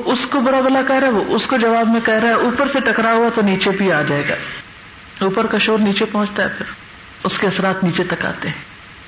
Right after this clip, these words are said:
نیچے کا شاید اوپر نہ جائے، مگر اوپر کا ضرور نیچے آتا ہے۔ اس لیے ان والدین کا بھی حق پہچانیے،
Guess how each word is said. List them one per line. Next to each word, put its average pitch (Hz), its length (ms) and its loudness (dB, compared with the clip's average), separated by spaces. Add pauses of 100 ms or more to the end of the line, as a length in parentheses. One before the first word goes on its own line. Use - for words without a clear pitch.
(180)
نیچے 247 320 2
کا 254 100 0
شاید 196 180 2
اوپر 185 200 0
نہ 202 140 2
جائے، 220 120 2
مگر 202 160 2
اوپر 202 240 0
کا 208 200 0
ضرور 202 200 2
نیچے 175 300 0
آتا 139 220 -4
ہے۔ - 40 -4 (540)
اس - 160 -2
لیے 208 320 2 (360)
ان 240 200 4
والدین 180 480 2
کا 175 160 0
بھی 165 140 0 (100)
حق 160 180 -4
پہچانیے، 165 500 -4